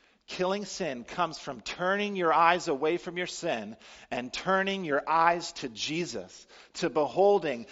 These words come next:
Christ and him crucified, buried and risen, ascended and seated at the right hand of God. Because it says,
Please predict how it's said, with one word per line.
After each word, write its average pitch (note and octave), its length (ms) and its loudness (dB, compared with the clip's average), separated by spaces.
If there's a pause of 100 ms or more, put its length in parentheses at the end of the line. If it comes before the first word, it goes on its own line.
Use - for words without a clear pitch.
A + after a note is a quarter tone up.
(180)
Christ F3 720 2 (200)
and C#3+ 140 -2
him E3 300 -4
crucified, D3+ 800 2 (280)
buried F3 580 6 (160)
and C#3 300 -4
risen, F3 420 4 (140)
ascended F3 760 2 (140)
and D3 180 -4
seated C#3+ 500 -2 (520)
at A#2+ 160 -2
the B2+ 80 -4
right A#2 180 2
hand G#2+ 460 -10 (320)
of G#2+ 160 -6
God. G2 360 -4 (1160)
Because F#3+ 300 4
it G3+ 140 -2
says, F#3 260 4